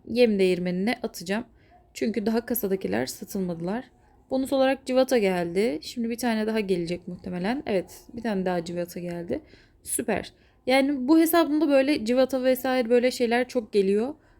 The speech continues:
Ama bana çok nadir geliyor. Yani hesaplar arasında böyle bir şey var ya. Bilmiyorum neden öyle ama bu hesabıma gerçekten gelmiyor yani.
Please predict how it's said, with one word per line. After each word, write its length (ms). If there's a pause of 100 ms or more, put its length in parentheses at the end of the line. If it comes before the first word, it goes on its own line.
(100)
Ama 220
bana 240
çok 240
nadir 360
geliyor. 480 (460)
Yani 400
hesaplar 500
arasında 480
böyle 180
bir 200 (260)
şey 300
var 160
ya. 440
Bilmiyorum 500
neden 240
öyle 240
ama 280 (500)
bu 100
hesabıma 380
gerçekten 600
gelmiyor 440
yani. 400